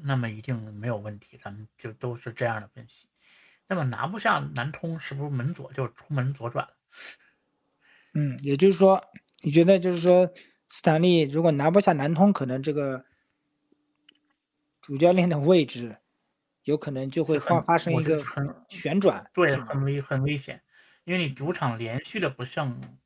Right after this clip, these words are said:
Speaker 1: 这个对他来说，我觉得是，其实影响还是很大的。而且我现在觉得就是，呃，这个，其实只输了一场球，这还，还好说，但是你一直这种状态下去，就是整个的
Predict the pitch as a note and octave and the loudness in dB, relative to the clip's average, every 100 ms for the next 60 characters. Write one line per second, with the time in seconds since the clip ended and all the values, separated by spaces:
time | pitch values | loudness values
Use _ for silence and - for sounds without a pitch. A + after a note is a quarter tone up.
0 | _ _ _ _ _ _ _ _ _ - | _ _ _ _ _ _ _ _ _ -12
1 | C3+ C3+ C#3 C#3 B2+ C3 C#3 A#2+ B2+ C#3 | -8 -4 -2 0 -2 -4 -8 -8 -8 -6
2 | C3 _ - C#3+ C3+ C3 D3 B2 A2+ D3 | -8 _ -14 -10 -8 -10 -8 -10 -8 -12
3 | C3+ C3 C3 D3 C3+ - _ _ _ _ | -10 -16 -8 -8 -8 -12 _ _ _ _
4 | - F3 F#3+ B2 - E3+ D3+ C3 E3 D#3+ | -8 0 0 0 -2 -4 -4 -4 -4 -4
5 | D#3 - C#3+ C3 _ _ _ _ - C#3 | -6 -4 -6 -6 _ _ _ _ -8 -2
6 | C3 B2+ A#2+ A#2+ A#2 B2+ _ _ _ _ | 0 0 -4 -8 -10 -16 _ _ _ _
7 | D#3+ F#3 D#3+ C#3 C3+ - _ _ _ _ | -6 -2 0 0 -2 -12 _ _ _ _
8 | _ _ _ _ _ _ - B3 G3+ C3+ | _ _ _ _ _ _ -6 -6 -4 -8
9 | A3+ A#3 D#3+ C3 C3 C3+ G3+ G#3+ - D3 | -4 -4 -2 -4 -4 -2 0 0 0 -2
10 | - D3 E3 - C3 - D#3 F3+ F#3 F3 | 0 -2 -2 -10 -12 -10 -2 -2 0 -4
11 | D3 _ _ _ _ _ D#3+ G3 C4 C4 | -6 _ _ _ _ _ -8 -8 -4 -6
12 | - E3+ G3+ B2 E3+ D#3+ D#3 D#3+ D3 D#3+ | -2 -2 0 -2 -2 -2 -2 -2 -4 -6
13 | C3+ C#3+ C3+ C3 - B2 A#2 C#3 G3 D#3 | -6 -6 -8 -10 -8 -12 -6 2 2 4
14 | C3+ | 0